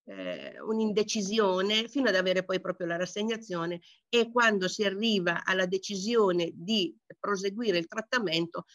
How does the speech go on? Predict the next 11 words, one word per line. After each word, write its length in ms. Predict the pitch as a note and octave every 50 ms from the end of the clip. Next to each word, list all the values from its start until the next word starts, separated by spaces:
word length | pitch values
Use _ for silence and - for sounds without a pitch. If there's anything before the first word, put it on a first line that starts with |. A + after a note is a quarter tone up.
| - _
solitamente 1000 | _ - C4+ B3 G#3+ F#3+ F#3 - A#3 A3 G3 E3 E3 E3 E3 E3 E3 - F3+ F3+ -
poi 220 | - F3+ F3 F3+
si 180 | F3+ - - F3+
porta 360 | - F3 E3 E3 E3 E3 G3
a 40 | F#3+
termine 460 | - F3 E3 E3 E3 E3+ E3 D#3+ D#3
anche 260 | D#3 D#3 D3+ - D#3 -
con, 240 | _ E3 D#3+ D#3 E3 - _ _ _ _ _
se 160 | _ _ G3 F#3
con 200 | - F3+ E3+ E3
fatica. 540 | D#3+ E3 D3+ - - D#3 D#3 - - -